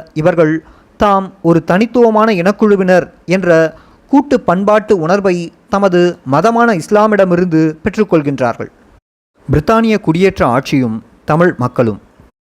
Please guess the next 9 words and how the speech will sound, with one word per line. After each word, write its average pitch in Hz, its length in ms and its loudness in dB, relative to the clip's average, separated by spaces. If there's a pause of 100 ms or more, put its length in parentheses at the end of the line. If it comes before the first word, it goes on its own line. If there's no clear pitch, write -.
(220)
பிரித்தானிய 240 540 0
குடியேற்ற 214 480 -2
ஆதிக்கத்தால் 160 640 0 (280)
ஏற்பட்ட 202 440 -2 (160)
ஆழமான 190 500 0
தாக்கங்களுடன் 175 800 -2
ஒப்பு 143 240 -2
நோக்குகையில், 156 640 0 (440)
போர்த்துகேய 220 600 0